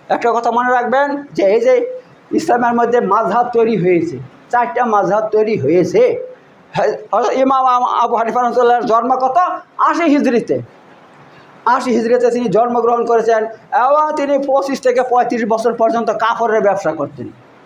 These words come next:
কাপড়ের ব্যবসা করতেন। এবার হাম্মাদ বলে এক, এক, তিনার এক, এক ইয়ে আর কি শিক্ষক, তার কাছ থেকে গিয়ে দিনের শিক্ষা, শিক্ষা করতে লাগলেন।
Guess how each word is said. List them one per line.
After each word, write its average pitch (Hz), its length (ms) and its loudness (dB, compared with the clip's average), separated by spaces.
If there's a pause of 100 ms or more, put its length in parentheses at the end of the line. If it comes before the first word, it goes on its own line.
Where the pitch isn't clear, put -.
(500)
কাপড়ের 254 400 0
ব্যবসা 220 320 0
করতেন। 147 360 -4 (360)
এবার 277 380 2
হাম্মাদ 226 380 -2
বলে 240 200 0
এক, 233 140 0 (500)
এক, 214 280 2
তিনার 214 280 2
এক, 226 220 -4 (360)
এক 208 180 0 (100)
ইয়ে 190 140 2
আর 185 140 2
কি 165 240 -2
শিক্ষক, 370 520 0 (100)
তার 190 160 0
কাছ 311 180 -4
থেকে 226 240 0 (360)
গিয়ে 285 180 4 (600)
দিনের 277 340 2
শিক্ষা, 294 440 0
শিক্ষা 269 360 -2
করতে 269 280 0
লাগলেন। 254 380 2